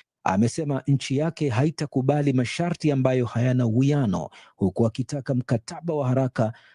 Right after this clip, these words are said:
na unaozingatia hali halisi ya mazingira ya biashara.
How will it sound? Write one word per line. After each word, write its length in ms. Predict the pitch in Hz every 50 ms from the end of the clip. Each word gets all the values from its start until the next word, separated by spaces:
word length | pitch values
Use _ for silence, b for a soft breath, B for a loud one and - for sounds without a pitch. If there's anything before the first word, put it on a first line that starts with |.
| b -
na 100 | 110 95
unaozingatia 800 | 90 104 135 135 131 120 - 127 127 117 123 117 - - 143 123
hali 260 | 110 - 151 135 120
halisi 420 | 113 104 117 120 151 151 - - -
ya 60 | 131
mazingira 680 | 123 127 117 104 110 117 113 110 127 117 104 95 90 b b b b -
ya 100 | 120 110
biashara. 720 | 101 107 104 92 95 - - 95 82 - - 76 71 -